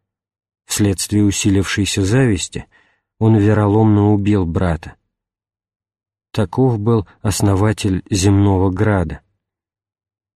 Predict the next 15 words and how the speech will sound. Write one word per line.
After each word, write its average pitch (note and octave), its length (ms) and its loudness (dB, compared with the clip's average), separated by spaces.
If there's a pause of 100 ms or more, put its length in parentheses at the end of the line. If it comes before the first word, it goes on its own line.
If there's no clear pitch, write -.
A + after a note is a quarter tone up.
(340)
А G#2 200 0
каким A2+ 460 0
образом A2 460 2
он A2+ 160 2 (240)
предвозвестил G2+ 880 0
собою G#2 560 0 (100)
иудеев, G#2 720 0 (240)
которые G2+ 420 0
убили F#2 380 0
Христа, F2+ 600 -4 (320)
пастыря G2+ 540 -2
овец A2 300 -2
бессловесных — F#2+ 960 -2 (280)
предозображённого F#2+ 1120 0
Авелем, F#2 500 -2